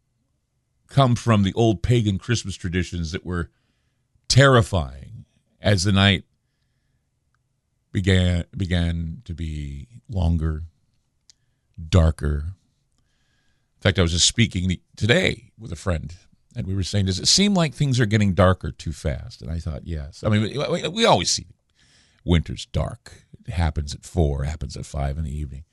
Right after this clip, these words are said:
But just the idea of things get darker and during the day it's kind of a gray haze and we have snow on the ground. But as the nights get terrifyingly darker and longer,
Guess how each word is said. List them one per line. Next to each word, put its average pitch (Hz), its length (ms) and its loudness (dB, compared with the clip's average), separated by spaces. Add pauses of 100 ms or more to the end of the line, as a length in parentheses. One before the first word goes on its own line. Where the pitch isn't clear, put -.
(760)
But 113 100 2
just - 280 2
the 117 140 8
idea 98 360 4
of 87 120 -2
things 98 320 -2
get 85 220 -4
darker 92 460 2
and 78 220 -2 (420)
during 92 200 6
the 90 80 4
day 85 260 4
it's 82 120 2
kind 87 180 2
of 80 80 0
a 85 60 4
gray 85 320 4
haze 76 580 -4
and 71 360 -8
we 80 100 -4
have 78 180 -4
snow 85 320 -2
on 73 140 -4
the 73 60 -10
ground. 71 500 -12 (1120)
But 107 140 6
as 101 100 4
the 104 80 0
nights 110 340 6
get 90 280 0
terrifyingly 95 920 0
darker 82 600 -2
and 73 160 -10
longer, 76 580 -6